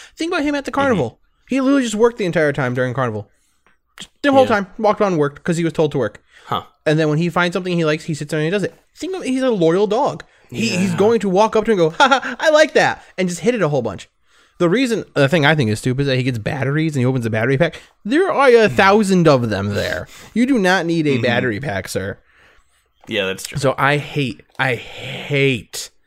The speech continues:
Speaker 2: Yeah.
Speaker 1: that scene. I hate that it's a plot
Speaker 2: Mm-hmm.
Speaker 1: point. I hate that it's pivotal.
Speaker 2: Mm-hmm.
Speaker 1: I hate that. But I think Seuss was being in character. I wish it was something else. I wish it was literally anything else besides that.
Speaker 2: Yeah.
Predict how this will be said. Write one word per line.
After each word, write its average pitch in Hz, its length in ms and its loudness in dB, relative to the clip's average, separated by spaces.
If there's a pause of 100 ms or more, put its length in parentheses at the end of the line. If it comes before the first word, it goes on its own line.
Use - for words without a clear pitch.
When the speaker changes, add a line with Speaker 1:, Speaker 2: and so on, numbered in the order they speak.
(320)
Speaker 2:
Yeah. 90 380 -10
Speaker 1:
that 120 180 -2
scene. 98 460 -8
I 107 100 -8
hate 127 220 -8
that 104 180 -6
it's - 100 -16
a - 60 -16
plot 110 300 -8
Speaker 2:
Mm-hmm. 104 80 -10
Speaker 1:
point. 208 320 -6
I 139 80 -10
hate 107 180 -10
that 104 140 -10
it's - 120 -16
pivotal. 107 440 -6
Speaker 2:
Mm-hmm. 101 280 -10
Speaker 1:
I 107 40 -18
hate - 380 -10
that. - 200 -12 (1300)
But 135 80 -2
I 123 60 -2
think 135 160 -6
Seuss - 240 -10
was 117 100 -10
being 110 320 -8
in 104 100 -10
character. - 460 -12 (480)
I 156 120 2
wish 156 200 2
it 180 60 -6
was 170 180 0
something 202 260 -6
else. 240 160 -8
I 185 100 -6
wish 240 120 -2
it 247 40 -6
was 233 100 -6
literally 233 280 0 (100)
anything 226 260 -2
else 202 160 -4
besides 139 320 -6
that. - 180 -18 (400)
Speaker 2:
Yeah. 101 600 -12